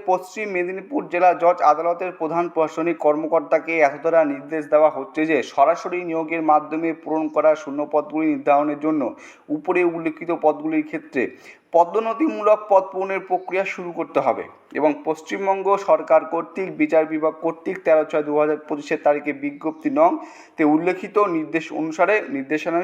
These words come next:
অনুসারে অবিলম্বে মেনে চলতে হবে, ঠিক আছে? তো আশা করছি, আহ, নোটিফিকেশন খুব শীঘ্রই তোমরা দেখতে পারবে। পশ্চিম মেদিনীপুর জেলার বিভিন্ন যে ডি-, আহ, কোর্ট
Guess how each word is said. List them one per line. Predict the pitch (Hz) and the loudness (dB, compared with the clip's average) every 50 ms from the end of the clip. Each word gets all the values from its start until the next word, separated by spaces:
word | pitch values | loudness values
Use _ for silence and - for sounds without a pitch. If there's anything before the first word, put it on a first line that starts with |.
| 180 - | -4 -8
অনুসারে | 185 190 190 185 208 196 190 | -10 -10 -8 -6 -4 -2 -2
অবিলম্বে | 165 143 143 147 151 151 160 185 202 | -2 -2 2 2 2 2 2 0 -2
মেনে | - 143 139 139 151 180 | -2 -2 -2 -2 -2 -2
চলতে | - 160 135 127 127 - | -2 -4 -6 -4 -2 -4
হবে, | 110 107 98 95 95 - - _ _ _ _ _ _ _ _ _ _ _ _ _ - _ _ _ _ - | -2 -2 -4 -6 -8 -18 -20 _ _ _ _ _ _ _ _ _ _ _ _ _ -20 _ _ _ _ -2
ঠিক | 151 160 | 2 2
আছে? | 196 - 262 233 208 160 - - - - - - - - - | 2 4 4 4 2 2 -2 -10 -16 -20 -20 -20 -18 -6 2
তো | - 156 156 156 151 135 - - | 4 6 6 6 6 4 2 0
আশা | 117 143 - - 214 | 0 0 0 0 -2
করছি, | 214 220 214 214 - - 240 240 247 339 320 - - - _ _ - | 0 0 0 0 -4 -6 -4 -2 -2 -2 -4 -4 -12 -20 _ _ 0
আহ, | 131 127 123 131 135 135 135 135 135 - - - 143 | 4 6 6 8 8 8 8 6 4 4 0 -4 0
নোটিফিকেশন | 135 151 160 240 240 214 233 202 190 170 - 180 175 202 220 - - - - - _ - | 2 2 2 2 0 -4 -2 -2 -2 0 2 2 2 2 0 -8 -14 -18 -20 -20 _ -4
খুব | - 185 180 | -4 -4 -4
শীঘ্রই | - - 170 165 160 165 190 190 | -4 -4 -4 -2 0 4 2 2
তোমরা | 190 190 175 175 175 | 4 2 2 2 2
দেখতে | 165 156 165 165 - 185 | 2 2 -2 -2 -2 0
পারবে। | 165 175 165 165 180 208 320 339 - - - - _ _ _ _ _ _ _ _ _ _ _ - 170 170 - | 2 2 2 2 0 -4 -4 -6 -8 -12 -20 -20 _ _ _ _ _ _ _ _ _ _ _ -10 -10 -6 0
পশ্চিম | 151 160 160 160 - - 208 214 202 | 0 0 0 -2 -8 -8 -6 -4 2
মেদিনীপুর | 180 165 156 160 170 175 165 165 175 170 151 | 2 2 2 2 0 -2 0 -2 -2 -2 0
জেলার | 139 151 147 156 170 185 202 - - - - - - | 2 4 6 6 6 6 4 -2 -8 -16 -18 -12 -8
বিভিন্ন | 120 127 143 139 160 170 180 180 | -4 -4 -2 2 2 2 2 2
যে | 165 165 170 | 2 2 0
ডি-, | 143 139 147 147 | 2 4 6 6
আহ, | 147 143 143 143 135 127 127 127 127 123 - - - - _ - | 8 8 6 4 2 0 -2 -4 -4 -6 -10 -16 -20 -16 _ 0
কোর্ট | 160 170 170 170 | 2 2 2 2